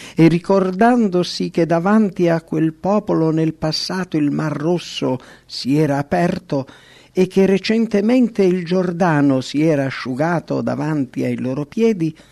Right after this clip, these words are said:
erano presi da timore. Non potevano prevedere quali altre meraviglie Dio avrebbe potuto compiere in loro favore.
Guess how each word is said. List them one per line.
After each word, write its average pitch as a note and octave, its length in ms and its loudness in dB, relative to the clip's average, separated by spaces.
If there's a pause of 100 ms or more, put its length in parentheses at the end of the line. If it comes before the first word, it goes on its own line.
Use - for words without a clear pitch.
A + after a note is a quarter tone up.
(560)
erano F3+ 400 -2
presi F3+ 340 -6
da D#3+ 160 -4
timore. B2 560 -10 (1080)
Non A3 240 2
potevano D#3 640 2
prevedere B2+ 720 0
quali C3 360 -4
altre B2+ 380 -6
meraviglie B2 720 -2
Dio B2 240 0
avrebbe A#2 380 -6
potuto B2 420 -12
compiere A#2+ 480 -8
in A#2 140 -10
loro B2 260 -12
favore. A#2 520 -12